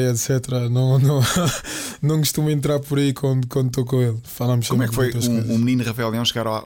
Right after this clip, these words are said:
Speaker 2: ao balneário do Milan e dar-se, e deparar-se com, com, com aquelas figuras todas,
Speaker 1: Pa-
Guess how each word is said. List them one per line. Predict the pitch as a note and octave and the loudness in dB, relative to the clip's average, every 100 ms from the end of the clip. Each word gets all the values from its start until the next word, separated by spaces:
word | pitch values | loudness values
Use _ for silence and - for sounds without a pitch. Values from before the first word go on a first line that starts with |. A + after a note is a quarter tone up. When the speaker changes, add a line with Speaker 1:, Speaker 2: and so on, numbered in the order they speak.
| G#2 | -4
Speaker 2:
ao | |
balneário | G#2 G#2+ G#2+ A2 | -2 -2 -2 -2
do | G#2 | -2
Milan | G#2 A2 A#2 G#2+ | -2 0 -2 -2
e | |
dar-se, | F#2+ G2 F#2+ - - | -2 -4 -4 -8 -12
e | E2 D#2+ - | -12 -12 -14
deparar-se | - G2 A#2 A2+ - | -8 -6 -4 -4 -6
com, | - F#2+ F2+ | -4 -4 -2
com, | F#2 F#2 | -4 -6
com | - | -6
aquelas | G2 G#2 G2 F#2+ | -8 -6 -4 -4
figuras | - F2+ G2 F#2+ | -6 -6 -4 -4
todas, | G#2 G2+ B2 | -4 -4 -4
Speaker 1:
Pa- | - | -10